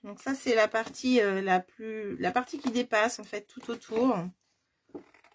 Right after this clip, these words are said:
Voilà. Et le dernier, c'est pareil.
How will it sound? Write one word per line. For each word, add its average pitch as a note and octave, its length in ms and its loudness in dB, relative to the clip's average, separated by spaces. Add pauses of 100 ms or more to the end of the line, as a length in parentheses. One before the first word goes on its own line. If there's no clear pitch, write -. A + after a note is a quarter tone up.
(3250)
Voilà. G3 420 -4
Et B3 100 0
le A#3+ 140 2
dernier, A3+ 640 -2
c'est - 240 -8
pareil. F#3 460 -8